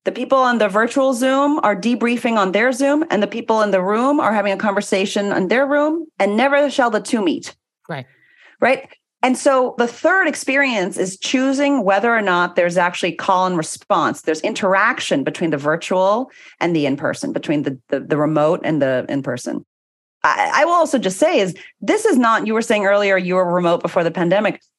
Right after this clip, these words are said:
Speaker 1: Hybrid gatherings are also not new, right?
Speaker 2: Right.
Speaker 1: Churches,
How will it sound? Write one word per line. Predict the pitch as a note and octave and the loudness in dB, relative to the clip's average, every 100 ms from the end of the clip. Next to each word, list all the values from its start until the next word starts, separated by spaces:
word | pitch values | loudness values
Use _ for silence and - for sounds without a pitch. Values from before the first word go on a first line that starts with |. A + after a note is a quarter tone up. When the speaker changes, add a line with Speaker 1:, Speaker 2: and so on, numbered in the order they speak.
| - | -2
Speaker 1:
Hybrid | D#4+ A#4 | 0 2
gatherings | G#3+ D4 G4 B3+ | 2 2 2 2
are | G#3 | 2
also | B3 - | 2 0
not | C#4+ C#4+ | 0 0
new, | B3+ D4+ - _ _ - | -2 -4 -8 _ _ -6
right? | - D#3+ | -4 -4
Speaker 2:
Right. | D3+ B2+ _ - - _ _ | -8 -14 _ -18 -18 _ _
Speaker 1:
Churches, | - D4 G4+ - D#2+ E3 - | 0 0 0 0 -2 -4 -14